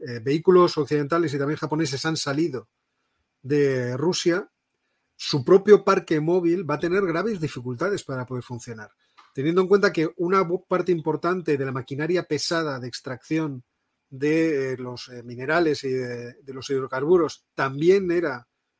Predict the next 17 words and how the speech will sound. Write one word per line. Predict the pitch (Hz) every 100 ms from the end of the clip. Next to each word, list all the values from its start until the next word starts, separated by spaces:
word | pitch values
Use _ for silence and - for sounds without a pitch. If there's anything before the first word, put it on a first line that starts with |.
| _
eh, | 131 131
importada | 156 131 135 123 160 156
de | 139
países | 127 135 165 147
occidentales, | 143 160 156 165 185 - _ _ _ _ _ -
todo | 190 202
eso | 202 202 185
va | 170 160 170 160 135
a | 131 _
poner | - 139 156
obstáculos | 156 - 180 165 175 175 175 _ _
en | 151
sus | 156 - 185
propias | - 196 208 165
cadenas | - 143 139 131
de | 123
suministro. | - 117 113 110 _